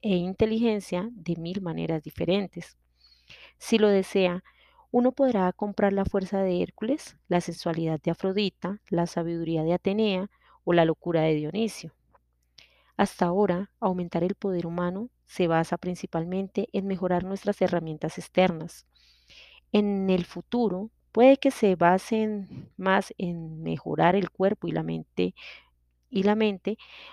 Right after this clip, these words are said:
o en fusionarnos directamente con nuestras herramientas.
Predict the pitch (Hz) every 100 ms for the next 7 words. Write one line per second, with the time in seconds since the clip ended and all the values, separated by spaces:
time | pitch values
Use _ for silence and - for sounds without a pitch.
0 | - - 262 247 247 240 214 220 262 214
1 | 214 - 175 - 175 202 214 190 175 170
2 | 160 - - 165 165 202 247 185 156 160